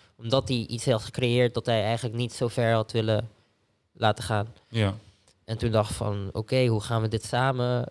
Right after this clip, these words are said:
Speaker 1: in een stuk, eh, creëren?" Dus hebben we ook heel vaak getraind, hebben we ook dat een beetje geïmplementeerd in, eh, eh, battles, in, eh, hip-hop battles.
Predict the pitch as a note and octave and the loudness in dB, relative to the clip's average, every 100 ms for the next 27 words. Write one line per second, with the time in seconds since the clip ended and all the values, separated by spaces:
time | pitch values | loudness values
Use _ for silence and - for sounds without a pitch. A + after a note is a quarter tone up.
0 | - A#2 A2+ A2+ A2 G#2+ - C#3+ C#3+ - | -2 -2 0 0 -2 -6 0 0 0 -6
1 | - A2 G#2+ G#2+ G#2 A2 - A2 G#2 G2+ | -2 0 2 2 0 -4 -4 0 2 2
2 | G#2+ A2 C#3+ - - _ _ _ _ _ | 2 -2 -4 -12 -20 _ _ _ _ _
3 | _ _ _ _ _ _ D3+ D3 D#3+ C#3+ | _ _ _ _ _ _ 0 2 2 2
4 | D3+ D3 D3 C#3 C3+ - C#3+ C3+ C3 B2+ | 0 2 2 2 -2 -2 0 2 2 0
5 | B2 B2 A#2+ A#2+ - - A#2+ - - _ | -2 2 2 0 -2 2 2 0 -10 _
6 | - - B2+ A#2+ C3 - B2+ A#2+ B2 A#2 | -20 -4 -2 2 2 0 4 4 4 0
7 | C3+ B2 A#2 B2+ A#2 A#2 - - A2+ A2+ | 0 0 0 0 0 0 -6 -4 2 4
8 | A2 A2 G#2+ G#2+ G#2+ - G#2+ G#2 G#2 - | 4 2 2 2 0 -2 -2 0 0 -2
9 | A2+ C3+ D#3 D#3 D3+ - - - - - | -2 0 2 2 0 -6 -12 -20 -20 -14
10 | - A2+ A2 A2 B2+ C3+ A#2+ A#2+ B2+ A2+ | -4 -2 0 2 2 2 2 2 2 0
11 | - - | 0 -8